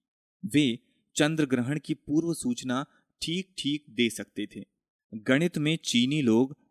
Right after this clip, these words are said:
दशमलव प्रणाली का प्रयोग जानते थे, किंतु बहुत समय तक उन्हें शून्य का ज्ञान नहीं था। चीनी अंकों की पद्धति गुणा पर आधारित थी। यदि उन्हें तीन सौ लिखना होता था, तो वे सौ और तीन के अंक लिखते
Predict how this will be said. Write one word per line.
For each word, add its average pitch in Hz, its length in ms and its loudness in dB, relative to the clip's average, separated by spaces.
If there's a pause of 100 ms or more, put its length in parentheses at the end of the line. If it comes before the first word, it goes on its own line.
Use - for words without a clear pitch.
दशमलव 139 560 2
प्रणाली 117 440 2
का 131 100 0
प्रयोग 113 460 0
जानते 107 500 -4
थे, 104 60 -10 (500)
किंतु 170 240 0
बहुत 123 440 -2
समय 123 240 0
तक 131 180 -2 (340)
उन्हें 143 260 0
शून्य 165 440 0
का 120 160 -2
ज्ञान 107 280 -2
नहीं 120 280 -2
था। - 280 -14 (220)
चीनी 170 360 2
अंकों 156 340 0
की 156 120 -2
पद्धति 117 560 -4 (320)
गुणा 135 360 2
पर 120 200 -2
आधारित 104 400 -4
थी। - 240 -12 (480)
यदि 135 320 2
उन्हें 127 340 -2
तीन 143 320 -4
सौ 170 160 2
लिखना 120 320 0
होता 110 340 -4
था, - 220 -8 (440)
तो 139 100 6
वे 143 120 2
सौ 139 400 2 (280)
और 135 160 2
तीन 151 400 -2
के 156 140 -6
अंक 113 300 -8
लिखते 104 380 -8